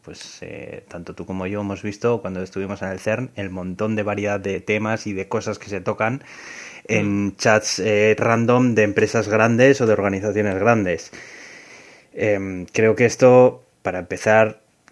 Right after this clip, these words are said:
Speaker 1: la dirección debería de saber mantenerse al margen,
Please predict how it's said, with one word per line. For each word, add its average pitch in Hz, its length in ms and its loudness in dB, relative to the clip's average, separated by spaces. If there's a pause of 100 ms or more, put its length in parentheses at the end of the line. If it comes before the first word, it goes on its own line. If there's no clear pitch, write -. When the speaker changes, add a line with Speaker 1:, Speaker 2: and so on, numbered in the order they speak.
(160)
Speaker 1:
la 101 340 0
dirección 98 460 -2
debería 107 380 2
de 117 80 2
saber 104 360 0
mantenerse 104 680 -2
al 110 120 0
margen, 92 500 -6